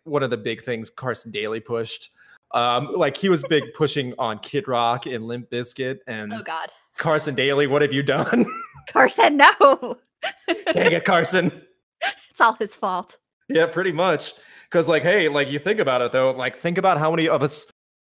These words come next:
Speaker 1: like, watched here, I, myself included, rock and metal and everything. They weren't the push to genres and artists on that show.
Speaker 2: Yeah, yeah.
Speaker 1: It was, like, back then, that was,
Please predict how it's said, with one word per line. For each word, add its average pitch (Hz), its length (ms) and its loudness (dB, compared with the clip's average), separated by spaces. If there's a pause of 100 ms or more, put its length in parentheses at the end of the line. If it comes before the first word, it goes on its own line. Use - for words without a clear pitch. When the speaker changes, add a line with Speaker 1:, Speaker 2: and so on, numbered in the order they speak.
(100)
Speaker 1:
like, 131 220 -2
watched 127 400 0
here, 139 160 2
I, 113 140 -2
myself 139 500 0
included, 151 520 -2 (420)
rock 139 440 -2
and 170 120 -4
metal 214 340 4
and 185 80 4
everything. 165 380 -2
They 131 120 0
weren't 254 240 0
the - 80 0
push - 340 0
to 160 120 -8
genres 139 680 0
and 127 160 -2
artists 120 380 0
on 123 140 0
that 113 200 0
show. 113 480 -6 (380)
Speaker 2:
Yeah, 196 220 -10 (120)
yeah. - 220 -16 (100)
Speaker 1:
It 170 160 2
was, 156 200 0 (260)
like, 151 360 0
back 190 300 2
then, 165 220 0
that 147 100 0
was, 147 160 -2